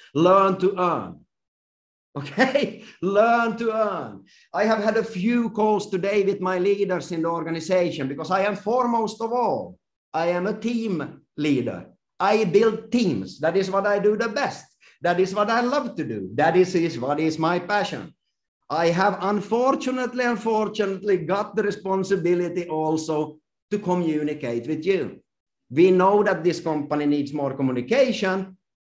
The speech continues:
Tomorrow is one option for you to be involved, listening into the details.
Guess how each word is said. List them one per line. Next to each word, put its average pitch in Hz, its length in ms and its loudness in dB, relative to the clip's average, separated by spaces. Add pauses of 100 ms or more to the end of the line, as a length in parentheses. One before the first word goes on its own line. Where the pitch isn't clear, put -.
(100)
Tomorrow 185 640 2
is 156 140 -2
one 151 160 -4
option 143 520 -2
for 139 120 -2
you 156 260 6
to 147 80 -2
be 139 320 -2
involved, 135 580 -2
listening 160 540 0
into 147 260 -2
the 160 160 -4
details. 165 640 -6